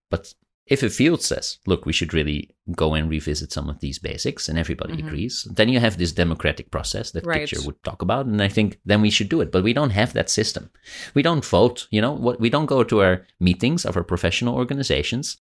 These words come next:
Speaker 1: and we say, "Okay,
Speaker 2: Yeah.
Speaker 1: what we need to do in the next couple of years."
Speaker 2: That would be a great thing to recommend to professional societies, don't you think?
Speaker 1: It would be a good role for them, I think so. Yeah.
Speaker 2: Yeah.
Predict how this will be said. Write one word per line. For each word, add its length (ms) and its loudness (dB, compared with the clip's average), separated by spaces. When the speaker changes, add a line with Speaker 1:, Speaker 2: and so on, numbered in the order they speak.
Speaker 1:
and 80 0
we 60 4
say, 200 2
"Okay, 300 -6
Speaker 2:
Yeah. 340 -2
Speaker 1:
what 140 2
we 100 0
need 160 2
to 60 -2
do 180 2
in 80 2
the 80 -2
next 260 -6
couple 220 -8
of 120 -6
years." 280 -10
Speaker 2:
That 180 -8
would 160 -6
be 160 0
a 60 0
great 400 -4
thing 380 -4
to 120 -4
recommend 640 -4
to 520 -4
professional 420 -2
societies, 540 -4
don't 180 -4
you 140 -2
think? 380 -6
Speaker 1:
It 60 -4
would 140 -2
be 100 -2
a 60 -2
good 240 0
role 240 6
for 160 -4
them, 180 -6
I 80 -4
think 200 -6
so. 120 -4
Yeah. 280 -2
Speaker 2:
Yeah. 320 -4